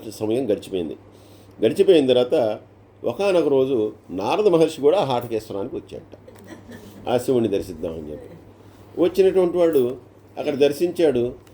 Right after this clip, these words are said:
మామూలుగా రాక్షసుడు అయితే ఉంటాడు, కానీ ఈ అమ్మాయి ఎవరో ఉండేసరికి, ఆ, ఆ అమ్మాయి యొక్క వివరాలన్నీ కూడా అడిగితే అమ్మాయి చెప్పింది, "నేను విద్యాధరుడు అనేటటువంటి బ్రాహ్మణుడి యొక్క కుమార్తెని, నేను భూలోక వాసిని, అయితే ఈ రాక్షసుడు నన్ను ఇలాగ ఎత్తుకొచ్చాడు,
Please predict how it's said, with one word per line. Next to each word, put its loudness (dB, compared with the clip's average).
మామూలుగా -4
రాక్షసుడు 0
అయితే 2
ఉంటాడు, 2
కానీ 2
ఈ 2
అమ్మాయి 2
ఎవరో 4
ఉండేసరికి, -2
ఆ, 2
ఆ -2
అమ్మాయి 2
యొక్క 2
వివరాలన్నీ 2
కూడా 0
అడిగితే -4
అమ్మాయి -4
చెప్పింది, -6
"నేను -2
విద్యాధరుడు 2
అనేటటువంటి -2
బ్రాహ్మణుడి -2
యొక్క -2
కుమార్తెని, -2
నేను 2
భూలోక 2
వాసిని, 0
అయితే -2
ఈ 2
రాక్షసుడు -2
నన్ను -2
ఇలాగ -2
ఎత్తుకొచ్చాడు, -4